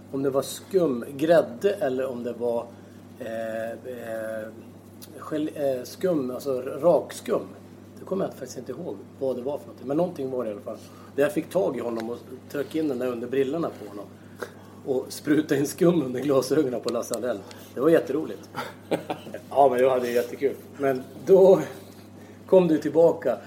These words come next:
Speaker 1: typ några se-, några minuter senare. Då kommer en ishink.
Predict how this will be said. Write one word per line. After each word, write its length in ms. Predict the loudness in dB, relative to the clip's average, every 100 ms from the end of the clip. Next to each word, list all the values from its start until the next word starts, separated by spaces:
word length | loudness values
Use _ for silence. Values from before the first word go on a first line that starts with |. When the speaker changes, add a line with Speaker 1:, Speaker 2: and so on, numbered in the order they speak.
| -18 -20 -16 -2
Speaker 1:
typ 280 | -2 -2
några 180 | -2 -2
se-, 320 | 0 0 0 -2
några 220 | -2 0 2
minuter 320 | 0 0 -2
senare. 280 | -2 -2 -2
Då 60 | -2
kommer 220 | -2 0
en 100 | 0
ishink. 520 | 0 -2 -2 -2 -4